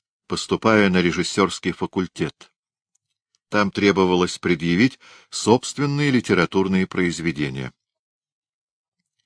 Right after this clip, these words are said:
Во время собеседования на приемных экзаменах мастер, а им был Григорий Михайлович Козинцев, задал мне вопрос: "А что вы читали?"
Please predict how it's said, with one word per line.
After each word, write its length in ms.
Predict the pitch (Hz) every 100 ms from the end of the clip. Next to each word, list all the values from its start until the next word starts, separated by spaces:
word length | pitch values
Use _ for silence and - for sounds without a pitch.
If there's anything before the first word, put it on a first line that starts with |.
| _ _
Во 160 | 98
время 280 | 107 117 110
собеседования 880 | - 98 95 - 110 117 123 123 127 - - _
на 140 | 87 90
приемных 540 | 90 92 92 87 85
экзаменах 600 | 85 78 82 76 76 - - _
мастер, 680 | 90 82 76 - - 104 104 _ _ _ _ _
а 100 | 80
им 180 | 87 107
был 200 | 95 87
Григорий 380 | 82 82 90 85
Михайлович 480 | 82 - 78 - -
Козинцев, 720 | 78 73 78 78 - 110 - _ _ _
задал 400 | 78 76 76 82
мне 180 | 85 92
вопрос: 600 | 101 101 113 98 - - _ _ _ _ _ _ _ _ -
"А 300 | 92 95 95
что 380 | - - 156
вы 160 | 160 160
читали?" 760 | - - 156 - 87 69 62